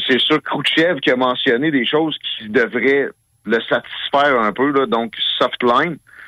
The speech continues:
Mais, euh, il y a une estinade, puis il y a quelqu'un qui dit « You're wrong, Mister President. »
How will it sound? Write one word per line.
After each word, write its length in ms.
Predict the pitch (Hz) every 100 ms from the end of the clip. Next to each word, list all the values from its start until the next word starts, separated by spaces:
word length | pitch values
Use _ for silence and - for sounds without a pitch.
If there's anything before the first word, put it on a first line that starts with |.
| - - _ -
Mais, 320 | 107 139 160 98
euh, 260 | 110 107 101 101 113
il 80 | 120
y 40 |
a 40 | 135
une 120 | 147
estinade, 680 | 160 - 156 151 202 180 -
puis 360 | 147 170 170 _ _ 113
il 100 | 120
y 40 |
a 60 | 135
quelqu'un 360 | 135 107 175
qui 240 | 170 120 104
dit « 360 | 110 147 160 _ _ _ -
You're 220 | 120 160
wrong, 500 | 147 170 208 156 95 - _ -
Mister 320 | 120 113 123 110
President. » 360 | 117 110 120